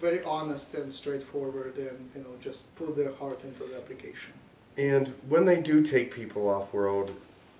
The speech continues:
Speaker 2: sometimes they're only gone for what seems to be an hour, but they're actually in the colony for days because of how they can manipulate dimensions and time, because they don't want people to know that they're taking,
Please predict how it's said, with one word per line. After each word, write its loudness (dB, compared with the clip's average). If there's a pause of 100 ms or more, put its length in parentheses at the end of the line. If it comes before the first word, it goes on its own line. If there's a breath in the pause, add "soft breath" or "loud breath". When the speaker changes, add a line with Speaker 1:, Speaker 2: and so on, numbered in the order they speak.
Speaker 2:
sometimes 2
they're 6
only 0
gone 4
for 0
what 0
seems -4
to -16
be -4
an -4
hour, 4
but -6
they're 0
actually -4
in -10
the -10
colony -4
for -8
days -8 (840 loud breath)
because 0
of -2
how 2
they 2
can -4
manipulate 0
dimensions -4
and -6
time, 2 (460)
because 2
they 12
don't 12
want 8
people -2
to -4
know 6
that 2
they're 0
taking, -6